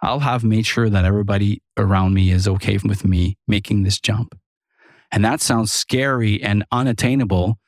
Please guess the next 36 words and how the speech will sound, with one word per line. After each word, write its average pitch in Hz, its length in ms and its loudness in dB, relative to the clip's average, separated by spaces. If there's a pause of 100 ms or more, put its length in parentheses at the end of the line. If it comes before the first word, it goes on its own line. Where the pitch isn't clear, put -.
(220)
Well, 110 80 2
you 110 100 2
tell 139 180 -2
you 131 120 -2
what, 127 280 -2 (540)
it 113 120 0
happened 110 460 0
within 95 320 2
months 98 640 0 (520)
that 98 160 -2
all 113 180 0
those 110 240 -2
things 110 260 0
sort 98 140 0
of 98 60 -2
fell 107 240 0
into 101 160 0
place 107 400 0 (400)
'cause 107 140 0
that 101 180 0
changed 151 400 0
my 127 140 2
brain 117 500 2
and 92 260 4
made 117 220 0
some 120 260 -2
new 127 200 0
priorities 113 560 -2 (120)
automatically, 120 760 -2
made 104 360 2
it 113 160 -2
inevitable, 131 640 0 (420)
and 101 100 0
it 98 60 0
just 95 200 0
happened. 98 460 -4